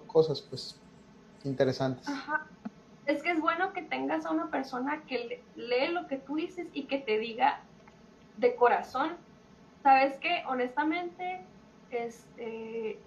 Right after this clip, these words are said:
Speaker 2: no le entiendo mucho aquí". Por ejemplo, escribí algo y yo a mi hermana, este, se lo enseñé y le dije,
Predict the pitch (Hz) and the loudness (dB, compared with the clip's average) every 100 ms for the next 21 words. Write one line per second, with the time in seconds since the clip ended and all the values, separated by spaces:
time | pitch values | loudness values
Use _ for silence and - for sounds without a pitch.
0 | - - - - - - - - - - | -20 -20 -20 -20 -20 -20 -20 -20 -20 -4
1 | 262 269 294 311 320 330 370 370 392 392 | 4 6 6 0 -2 -4 -2 2 2 2
2 | 403 403 403 381 330 320 294 302 254 - | 4 2 4 -2 0 2 2 2 0 -2
3 | 285 302 320 339 392 277 247 269 294 277 | -2 0 0 -2 -2 0 0 0 -2 -2
4 | 277 294 330 - - - - - 247 - | -2 -2 -4 -10 -20 -20 -16 -6 -6 -2
5 | 247 247 220 220 208 208 202 247 285 269 | -4 -2 -2 -2 -2 -4 -4 -2 0 0
6 | 262 - 214 - | -2 -4 -4 -4